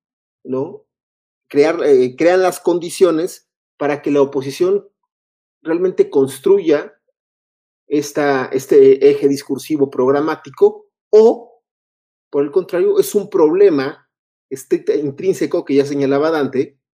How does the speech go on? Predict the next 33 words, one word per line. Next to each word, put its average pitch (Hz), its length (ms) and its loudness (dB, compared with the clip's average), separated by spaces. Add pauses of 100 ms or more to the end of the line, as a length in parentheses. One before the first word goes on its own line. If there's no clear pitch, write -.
(260)
de 165 180 2
la 240 140 0
oposición? 120 640 -10
O - 240 -20
sea, 107 180 -10
pareciera 196 400 0
que - 380 0 (260)
o 131 180 2
es, - 320 0 (680)
o 120 120 -8
no 151 140 2
les 302 140 0
están 208 240 -4
permitiendo, 143 760 -2 (1300)
no 147 100 -6
están 190 220 -4
cre-, - 300 -6
el, 131 140 -4
el 135 140 -2
gobierno 139 440 4
no 160 80 0
está - 160 -2
creando 165 380 -2
las 143 180 -4
condiciones 143 520 -6
necesarias, 143 580 -2 (200)
respetando 151 1000 0 (300)
la 123 160 -10
Constitución, 131 800 -8 (560)
o 277 240 4
dos, 220 500 4 (600)
esta 160 240 -6
oposición 160 760 -6